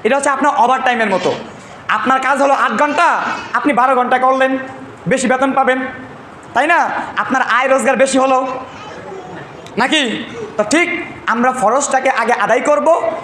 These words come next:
এরপরে যত আপনার ফরজ নফল ইবাদত রয়েছে, নফল সালাত, নফল রোজা, কোরআন তেলাওয়াত,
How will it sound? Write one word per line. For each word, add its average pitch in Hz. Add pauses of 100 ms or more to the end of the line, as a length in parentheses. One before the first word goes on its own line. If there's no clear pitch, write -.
(120)
এরপরে 254
যত 233 (500)
আপনার 214
ফরজ 214 (280)
নফল 220
ইবাদত 240
রয়েছে, 226 (580)
নফল 240
সালাত, 220 (220)
নফল 220
রোজা, 220 (340)
কোরআন 240
তেলাওয়াত, 233